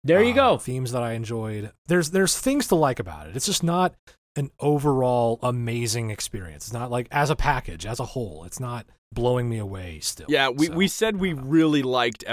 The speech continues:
Speaker 3: episode three. Like, <laughs> episode three, we're like,
Speaker 2: Yeah.
Speaker 3: "Yes, this episode, this is legit." But then, like, as the whole package so far,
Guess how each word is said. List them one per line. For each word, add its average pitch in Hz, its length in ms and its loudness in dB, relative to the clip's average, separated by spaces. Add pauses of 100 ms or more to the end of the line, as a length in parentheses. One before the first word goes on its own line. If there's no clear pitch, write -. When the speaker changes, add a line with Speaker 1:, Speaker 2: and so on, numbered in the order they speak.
Speaker 3:
episode 120 440 0
three. 98 300 -6
Like, 101 260 -6
<laughs> 175 160 4
episode 208 460 4
three, 196 160 6
we're 165 160 4
like, 127 220 0
Speaker 2:
Yeah. 151 180 4
Speaker 3:
"Yes, - 240 -2
this 156 240 2
episode, 120 560 -2
this 165 220 2
is 127 160 -10
legit." 127 440 -2
But 123 140 -4
then, 135 160 -4
like, 131 180 -4
as 127 180 -2
the 135 80 -8
whole 135 160 -2
package 131 440 0
so 123 240 -4
far, 110 460 -4